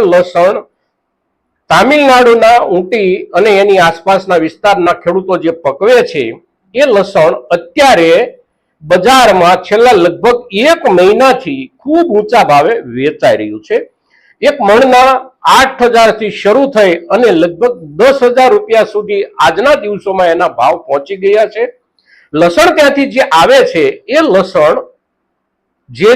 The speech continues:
જે બજારોમાં આવે છે એ પૈકી રાજસ્થાનના બજારોની આપણે વાત કરીએ તો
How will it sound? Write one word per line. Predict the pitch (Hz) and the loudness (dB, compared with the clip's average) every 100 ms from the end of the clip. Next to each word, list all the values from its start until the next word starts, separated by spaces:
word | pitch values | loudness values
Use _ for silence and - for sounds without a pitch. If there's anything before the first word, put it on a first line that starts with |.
| 247 | 4
જે | 294 | 2
બજારોમાં | 247 226 254 247 240 214 | 2 2 4 4 4 4
આવે | 220 233 | 4 2
છે | 233 214 208 | 0 -2 0
એ | 247 | -2
પૈકી | 208 190 190 208 | 0 -4 -2 -4
રાજસ્થાનના | 135 190 208 247 262 262 233 | -2 -4 -4 -2 0 0 0
બજારોની | 247 247 226 233 | 0 2 2 0
આપણે | 202 208 208 | 0 0 -2
વાત | 202 196 202 | 0 -4 -4
કરીએ | 196 180 | -2 -2
તો | 180 190 | -4 -4